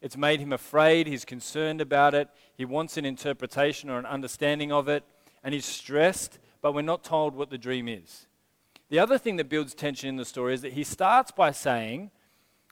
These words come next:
you know, "Praise be to the most holy God, the God of Israel, the God of the Hebrews." But then he also says, I don't know if you noticed it, "I called in Daniel,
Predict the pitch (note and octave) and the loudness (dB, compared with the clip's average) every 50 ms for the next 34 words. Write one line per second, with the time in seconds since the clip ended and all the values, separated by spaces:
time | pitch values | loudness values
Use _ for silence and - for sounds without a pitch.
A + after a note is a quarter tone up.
0 | _ _ _ _ _ _ _ - D#3+ E3 D#3+ - - - - F#3+ G3+ G#3+ A3+ G3+ | _ _ _ _ _ _ _ -10 -6 -6 -6 -6 -8 -6 0 4 4 4 4 2
1 | D3+ B2+ F3+ F#3 F#3 - - D3+ C#3+ C3+ C3+ C#3+ D3+ E3 E3 - - - F3 E3+ | 2 2 2 4 4 2 -4 -6 -4 -4 0 0 0 0 0 -2 -4 -4 -2 0
2 | E3 D#3+ C#3 D#3 C#3+ C#3 B2 G#2+ F2+ - _ _ _ _ _ - C3+ D3+ E3 E3+ | 0 0 4 6 6 6 6 4 2 -2 _ _ _ _ _ -10 -2 2 4 6
3 | F3 F3 E3 C3+ - - _ - F3+ F#3+ F3+ D#3 D#3+ E3 D3+ B2+ A2+ G2 F#2 E2+ | 6 6 4 0 -4 -10 _ -8 -6 -6 -4 0 4 4 4 4 4 0 -6 -14
4 | _ _ _ _ _ - C3+ E3 E3 E3+ E3+ D#3+ C3+ D3+ C3+ - - F#3 G3 G3 | _ _ _ _ _ -8 -2 2 4 4 4 2 0 -4 -6 -4 -4 -4 -4 -4
5 | D3+ D3+ C3 A2 G2 F#2 - - - _ _ _ _ _ _ _ _ _ _ - | -4 -4 -6 -6 -8 -10 -18 -20 -20 _ _ _ _ _ _ _ _ _ _ -6
6 | D3+ E3 F#3+ G3+ F#3+ F#3+ A3 C4 C#4 - - B3 G3 D#3 - D#3+ C#3+ C#3+ C#3+ D#3 | -2 0 0 0 0 2 4 4 4 4 2 0 0 0 2 2 2 4 4 2
7 | D#3+ D#3+ D#3+ D#3 - - C#3+ C#3 D3 E3+ G3+ G3+ F3+ - - B2 A2 A2 - _ | 2 2 -2 -2 -4 -4 -4 0 2 2 2 0 -2 -4 -4 -4 -4 -4 -4 _
8 | _ _ _ _ _ _ _ _ _ _ - C#3+ D#3 - - G#3 A#3 A#3 G#3+ G#3+ | _ _ _ _ _ _ _ _ _ _ -4 -4 -4 -2 0 0 2 2 2 0
9 | G3 F3 D3 C3 D#3+ D#3+ F3+ F#3 F3 C#3+ A2 G2+ A2 D3 G#3 A#3 | -2 -2 -2 2 2 2 2 2 -2 -6 -8 -8 -10 -12 -14 -16